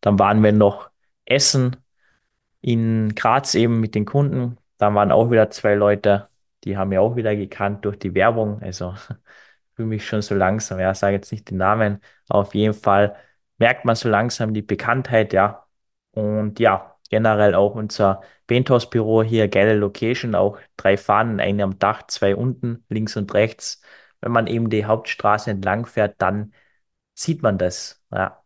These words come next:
Und das ist geil, auch schon die ein oder andere Bewerbung und so weiter dadurch bekommen. Und ja, bei mir ist halt alles durchperfektioniert. Das funktioniert, die ganzen Systeme und Prozesse.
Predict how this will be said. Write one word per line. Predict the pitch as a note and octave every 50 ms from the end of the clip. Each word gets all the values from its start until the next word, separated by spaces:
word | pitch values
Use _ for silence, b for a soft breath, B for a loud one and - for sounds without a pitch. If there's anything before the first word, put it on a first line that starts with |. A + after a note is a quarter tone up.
| _
Und | - G#2 G2 G2 G2
das | G#2+ G#2+ A2+
ist | A2 G#2 - -
geil, | - G#2 G2+ A2+ A#2 A#2+ A#2 -
auch | - - A2 -
schon | - - A2 G#2
die | G2+ F#2+
ein | G2 G#2 A2+ A2
oder | G#2 G2 F2+
andere | G2 G#2+ G#2+ G#2+ G2+ G#2 G2
Bewerbung | G2+ - G2+ F#2+ G2+ G#2 A#2 A#2+ A#2+ A#2
und | A#2 A#2 -
so | - A2 G#2
weiter | G2+ G#2+ G#2+ - G2+ G2
dadurch | G#2 G2+ G2 A2 G#2+ G#2 -
bekommen. | - G#2+ G2+ - - A2 A2+ A2+ A2 G#2+ G#2+ - _ _ b b b b b b b b b b
Und | - - A2 A2+ G#2+
ja, | C#3+ C#3+ A#2 G2 - -
bei | - G2+
mir | G#2+ A#2+ B2+ B2
ist | A#2+
halt | A#2 A2 -
alles | - A2 A#2 A2+ A2+ - - -
durchperfektioniert. | - C#3 C#3 C#3 - - _ _ _ _ _ _ - - G2+ G2 - G#2+ G2+ - - - G#2+ G#2+ G#2+ A2 A2 - - _ _ _
Das | - A2 -
funktioniert, | - - A2 G#2+ G#2+ - - - B2 C3 C3 B2+ C3
die | - G2+
ganzen | G2+ G#2 G#2 - - G#2+
Systeme | - - G#2 - - - A2 A2 A2+ A2
und | G#2
Prozesse. | - - G#2+ - - A#2+ A#2+ B2+ - - A#2 A2 -